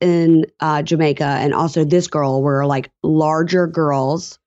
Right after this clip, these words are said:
That's her way of saying it. And she says, you know, "It makes me feel bad because his ex and this girl are, like, totally the opposite of me. And maybe he's not even attracted to my type," which, of course, in her mind, she's like,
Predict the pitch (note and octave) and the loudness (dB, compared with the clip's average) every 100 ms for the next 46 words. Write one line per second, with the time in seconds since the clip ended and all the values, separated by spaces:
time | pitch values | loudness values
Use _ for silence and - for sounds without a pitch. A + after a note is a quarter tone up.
0 | - - - D#3 C#3+ C#3 C3+ C#3+ C3 B2 | -12 -10 -6 -2 0 0 0 -2 0 2
1 | A#2+ C3+ - E3+ D#3+ D3+ - F3 F3 D3+ | 2 -2 -4 -2 -2 -2 0 0 0 -2
2 | C#3+ E3 D3+ C3+ C3+ - D#3 D3+ C#3+ D#3+ | 0 0 0 -2 -2 -2 -2 -2 0 0
3 | G3 G3 A#3+ F#3 F3 E3+ F3 D3 D#3 - | 0 -2 -2 -2 -4 -4 -6 -6 -8 -6
4 | E3 D#3 - - F#3 F#3 F3 - D3 C#3 | -8 -8 -10 -4 -2 0 -2 -2 -2 -2
5 | - C3 B2+ - F3 F3+ F#3 F3+ - E3+ | -2 -4 -4 -6 -4 0 2 0 -2 -4
6 | E3 D#3+ D3+ D3 D3 C#3+ - C#3 C#3 D3 | -4 -2 0 2 2 2 2 2 2 2
7 | F3 F3 D#3 - D3 C3+ - C3+ - D#3+ | 2 2 0 0 2 0 -2 -6 -6 -6
8 | D3 D#3+ D3 - G#2+ D3 D3 - - - | 0 0 0 -4 -4 -2 -2 -4 -10 -20
9 | - _ D3+ D#3 C#3+ D3+ C#3+ D3 D3 C3+ | -20 _ -8 -6 -4 -4 0 0 2 0
10 | C3 C3 C#3 C3+ C3 B2 | 0 -4 -4 -4 -6 -6